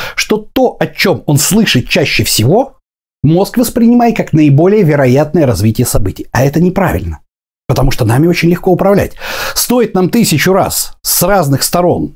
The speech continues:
обсосать одну и ту же историю там, с кучей смертей, где-то там чего-то такое, мы начинаем говорить только об этом и считаем, что это наиболее вероятное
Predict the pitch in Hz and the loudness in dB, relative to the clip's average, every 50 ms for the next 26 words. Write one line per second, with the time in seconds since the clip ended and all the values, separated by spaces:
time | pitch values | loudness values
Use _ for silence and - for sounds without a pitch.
0 | - - 143 151 - - 175 - - 185 175 - 160 139 147 175 180 151 131 - | -6 -6 -4 -4 -2 -2 0 0 0 0 0 0 2 2 2 2 2 2 2 2
1 | 180 160 135 135 127 - - - 170 185 185 156 135 123 - 123 120 117 113 104 | 2 2 4 2 2 0 0 0 0 2 2 2 2 2 0 0 2 2 2 2
2 | 107 107 - - - - - - - - 147 - - 120 - - 135 143 131 - | 2 0 0 -2 -2 -4 -4 -2 -2 -2 -2 0 0 0 0 2 0 0 0 2
3 | 156 147 117 113 113 139 143 - 127 - 123 127 123 - 147 139 127 117 120 110 | 0 2 2 2 2 2 2 0 0 0 0 0 2 2 0 0 2 0 0 -2
4 | 143 143 254 247 202 196 208 208 185 - 160 170 180 170 151 147 156 160 156 147 | 0 0 2 2 2 2 2 2 2 2 2 2 2 2 4 2 2 2 0 0
5 | 147 147 135 - 147 147 185 - - 139 127 - 123 127 170 180 175 - 190 175 | 0 -2 0 2 2 0 2 2 0 0 0 0 0 0 0 0 0 0 -4 -4
6 | - - - 175 123 120 117 139 156 160 120 101 90 90 - 120 117 131 - - | -2 -2 0 2 2 2 2 2 2 2 2 0 0 0 0 0 0 0 -2 -4